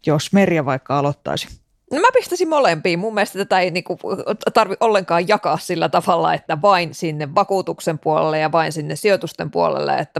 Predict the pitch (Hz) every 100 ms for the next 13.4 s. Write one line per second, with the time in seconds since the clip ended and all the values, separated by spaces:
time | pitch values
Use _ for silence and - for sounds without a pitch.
0 | 151 175 190 196 175 165 277 220 202 170
1 | - 170 147 - - - - 160 156 151
2 | - - 165 165 151 - 156 156 156 147
3 | - - _ 147 147 143 - 226 247 277
4 | 214 269 254 214 170 208 - 170 - 311
5 | 277 262 247 - 214 202 196 185 165 -
6 | 170 156 - 196 180 180 151 175 170 165
7 | - 160 202 214 233 - - 233 208 185
8 | - 302 - - 156 151 294 - 415 269
9 | 226 202 196 175 175 156 - 170 165 160
10 | - 175 170 151 151 - 131 139 151 139
11 | - - _ 170 - - 156 - 156 -
12 | 147 - - 139 147 143 147 143 139 160
13 | - - -